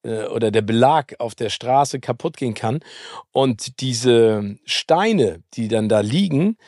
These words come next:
zu geschossen werden, wie, wie eine Pistolenkugel und die dann hochschießen und die ihn im Prinzip direkt hätten töten können.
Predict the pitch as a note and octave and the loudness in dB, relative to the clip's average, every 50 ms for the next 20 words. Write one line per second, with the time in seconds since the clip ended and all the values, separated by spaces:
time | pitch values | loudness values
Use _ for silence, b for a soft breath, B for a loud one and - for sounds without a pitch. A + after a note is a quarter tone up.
0 | b b b b b _ _ _ - - - - C3+ B2 A#2 A2 - B2+ A#2 - | b b b b b _ _ _ -12 -8 -2 0 0 0 0 0 -2 0 0 0
1 | - - - - - C3 A#2 G#2 G2+ G2 G2 F#2 E2 G#2 C#3+ D3+ D3+ - A#2+ A#2+ | 0 0 -2 -2 -2 -4 -2 -2 -2 -2 -2 -4 -4 -4 -4 -4 -4 -6 -4 -2
2 | D3 E3+ - C3+ C3+ C#3 B2+ - - C3+ C3 - - D3+ D#3+ E3 D#3 C3 - - | 0 0 2 2 2 2 2 0 -2 -4 -2 0 0 0 2 0 0 -4 -6 -10
3 | - - - F#2+ F2+ B B B B B B B B B B - - C3 C3 A#2 | -10 -8 -8 -10 -10 B B B B B B B B B B -2 0 2 2 2
4 | G#2 - - C3 - D3+ D#3 D#3+ D3+ C#3 B2 B2 G3+ A#3+ G#3+ - - - - E3 | -2 -6 -10 -6 -2 2 2 4 4 4 2 2 0 0 0 -2 -4 -4 -4 -4
5 | D3+ - - G3 F3 E3+ - - C3+ B2+ G#2+ _ _ _ _ - - - G#2 F#2+ | -4 -4 -4 -4 -4 -6 -6 -6 -6 -6 -8 _ _ _ _ -16 -14 -10 -6 -4
6 | G#2+ B2+ C#3 D#3 E3 - - C#3+ D3+ F#3 G3 G3+ D3+ B2+ - - - B2 G2+ - | -2 -2 -2 -2 -4 -6 -6 -4 -2 -2 -2 -2 -2 -4 -4 -4 -4 -4 -4 -4
7 | - - D#3+ F#3+ - - - - - G#2 G2 G#2+ G#2 G#2 B2+ C3+ - - - - | -2 -2 -2 -2 -4 -6 -12 -20 -14 -6 -2 0 2 2 2 0 0 -4 -8 -4
8 | - C#3 - - A#2+ A#2+ A#2 A2+ A2 A2 _ _ _ _ _ _ _ _ _ _ | -2 -2 -2 0 0 2 2 2 0 -2 _ _ _ _ _ _ _ _ _ _
9 | _ _ _ _ _ _ _ _ - - D#3 D3+ - G2+ - - - F#2 F2+ F#2 | _ _ _ _ _ _ _ _ 0 2 2 2 0 -2 -10 -10 -12 -12 -12 -14